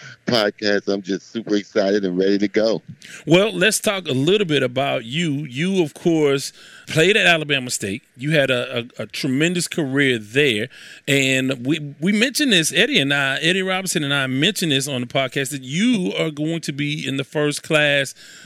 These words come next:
Speaker 2: of inductees into the Alabama State Sports Hall of Fame. And so you had an illustrious career there, and then you went to the N F L. Talk, tell us a little bit more about your football career in college and in the pros.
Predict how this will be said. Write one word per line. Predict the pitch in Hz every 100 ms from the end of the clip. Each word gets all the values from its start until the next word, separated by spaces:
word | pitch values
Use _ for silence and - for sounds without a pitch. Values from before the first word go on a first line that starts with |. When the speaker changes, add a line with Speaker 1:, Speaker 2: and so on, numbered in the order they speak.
| 180
Speaker 2:
of | 139 143 131
inductees | 147 135 165 170 - 208 233 170 151
into | 156 160 - 175
the | 151 151 139
Alabama | 147 165 143 151 151
State | 139 - 220 247
Sports | - 131 127 -
Hall | 131 123
of | 117
Fame. | 123 120 113 117 - - - - -
And | 131
so | -
you | 165 185
had | 208 285
an | 285
illustrious | 233 214 226 - 208 -
career | 185 185 190
there, | 185
and | 175
then | 226
you | 214
went | 196 202 175
to | -
the | 180 160
N | 185
F | 175 -
L. | 185 160 139 - - -
Talk, | 214 202 -
tell | 247 277
us | -
a | 208
little | 202 202
bit | 196
more | 160 165 165 151
about | 139 147 135 139 - -
your | 131 170
football | - 160 143 147
career | - 143 139
in | 127
college | 156 151 139 139
and | 147 143 -
in | 156 151
the |
pros. | 139 160 123 113 -